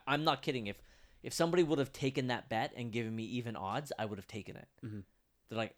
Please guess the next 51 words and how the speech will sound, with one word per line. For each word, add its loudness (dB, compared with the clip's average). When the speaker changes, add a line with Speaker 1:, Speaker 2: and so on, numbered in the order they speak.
Speaker 1:
"I 6
have 2
two -6
thousand 4
dollars 2
in -6
my -2
bank -6
account. -6
I'll 0
bet -6
you -8
two -12
thousand -4
dollars -4
it -14
will." -12
And -6
they'd -8
be -6
like, -8
"I'll 0
take -8
that -6
bet." -6
I -4
was -8
like, -12
"Fucking, 8
let's -2
do 8
it. 2
Sign 2
it 4
up." 0
I 0
would 2
have -6
had, -8
I 0
wouldn't, -2
I -2
wouldn't 2
have -2
even -2
hesitated. -10
So 10
him 6
assaulting 4
Chris -4
Rock 2